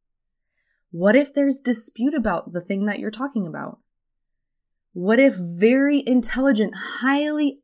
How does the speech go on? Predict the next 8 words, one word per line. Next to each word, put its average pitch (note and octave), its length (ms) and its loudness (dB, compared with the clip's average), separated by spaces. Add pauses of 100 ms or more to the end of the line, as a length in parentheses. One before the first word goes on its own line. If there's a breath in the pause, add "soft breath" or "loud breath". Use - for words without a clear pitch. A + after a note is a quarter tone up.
educated A#3+ 720 -2
people G#3 420 -4
who A3 220 -2
are A#3+ 140 -2
studying G3 720 -2 (400)
in A#3 400 4 (120)
good G#3+ 300 2
faith - 580 -6